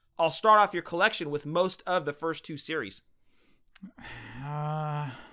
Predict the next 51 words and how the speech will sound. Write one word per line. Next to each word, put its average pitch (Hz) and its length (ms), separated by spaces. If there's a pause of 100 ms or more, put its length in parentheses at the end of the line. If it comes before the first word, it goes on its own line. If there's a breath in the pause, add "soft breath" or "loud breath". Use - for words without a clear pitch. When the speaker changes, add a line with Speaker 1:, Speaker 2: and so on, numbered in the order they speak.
(340 loud breath)
Speaker 2:
we'll 180 200
Speaker 1:
You, 233 160
Speaker 2:
see. 127 260
Speaker 1:
y-, 185 140
you 233 260
decide, 175 460
'cause 190 160
I 214 100
know 277 120
you 277 180
weren't 262 140
a 226 40
big 196 200
G 214 160
I 208 120
Joe 220 240
guy, 240 260
but 196 200
you 196 220
were 196 420
a 202 60
big 165 240
mask 170 320
collector. 120 440
So 151 200
I'm 160 140
just 254 220
throwing 247 260
out 208 120
an 175 140
alternate 202 540
that, 170 200 (580 soft breath)
you 208 120
know, 160 120
these 165 200
figures 190 340
are 160 40
twenty 165 300
bucks 202 240
a 233 40
pop. 196 400 (1040)
There's 135 180
gonna 156 180
be 147 120
four 165 280
at 214 60
a 226 40
time 185 460
minimum, 147 520 (460)
plus 208 360
vehicles, 190 800